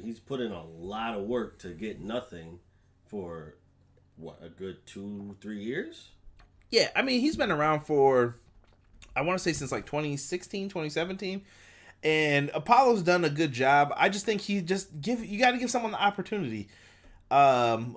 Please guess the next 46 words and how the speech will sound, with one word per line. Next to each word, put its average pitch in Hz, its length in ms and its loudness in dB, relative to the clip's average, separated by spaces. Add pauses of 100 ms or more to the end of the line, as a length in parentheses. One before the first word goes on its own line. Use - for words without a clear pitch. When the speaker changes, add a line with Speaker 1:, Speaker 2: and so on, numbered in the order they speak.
Speaker 2:
what, 294 140 4
what's 359 140 6
the - 80 0
best 214 300 2
quote 160 220 2
that 156 100 -4
I 156 40 2
have 156 140 2
on 143 80 -2
my 135 120 0
personal 139 480 -2
Twitter 131 280 0
page? 110 400 -4
Like, 156 240 2 (140)
if 185 160 6
you 254 100 4
don't 320 200 4
give 254 180 -2
somebody 226 400 -2
gas, 180 640 0 (280)
they're 190 140 8
never 202 240 0
gonna 196 140 2
be 185 100 2
able 175 160 0
to 151 60 -4
get 143 300 -2
anywhere. 101 500 -2
Like, 98 220 -4
you 233 180 0
can 247 140 -2
have 180 220 2
all 190 320 4
the 214 100 0
leadership 190 520 0
skills 180 340 0
in 170 80 -4
the 165 80 -2
world. 156 300 4
You 190 60 -4
can 220 100 -10
be 240 60 -2
the 151 140 -2
best 165 360 2
at 151 140 -2
whatever. 147 440 2